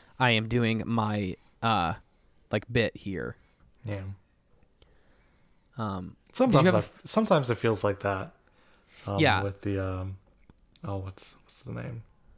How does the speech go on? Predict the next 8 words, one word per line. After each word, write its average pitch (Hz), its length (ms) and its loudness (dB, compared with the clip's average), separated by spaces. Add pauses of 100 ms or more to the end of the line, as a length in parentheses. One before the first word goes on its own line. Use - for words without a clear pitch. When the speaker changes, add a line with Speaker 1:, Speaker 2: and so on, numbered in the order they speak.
(1400)
Speaker 2:
What's 143 240 -4
the 127 100 -2
short 107 260 -2
one's 107 340 -4
name? 110 340 -6 (300)
Speaker 1:
Uh, 104 540 -2
Ripley? 123 460 -2 (340)
Speaker 2:
Ripley. 98 540 -2